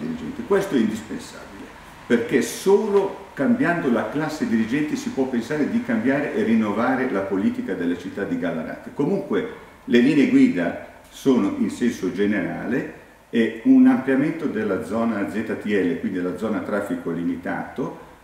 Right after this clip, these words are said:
una maggiore sicurezza nell'ambito cittadino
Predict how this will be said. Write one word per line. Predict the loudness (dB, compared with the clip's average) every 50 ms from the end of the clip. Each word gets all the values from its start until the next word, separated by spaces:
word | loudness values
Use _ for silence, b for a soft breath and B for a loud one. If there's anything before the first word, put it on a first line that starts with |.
| -6 0
una | 2 2 4 6
maggiore | 6 6 6 6 2 0 0 0 0
sicurezza | -2 -2 -4 -4 -4 0 0 2 2 2 2 0 -4 -8 -6 -4 -2
nell'ambito | -2 -2 0 0 0 0 0 -2 -4 -6 -8 -8
cittadino | -6 -8 -8 -4 -2 -2 -2 -2 -2 -2 -2 0 0 -2 -2 -4 -6 B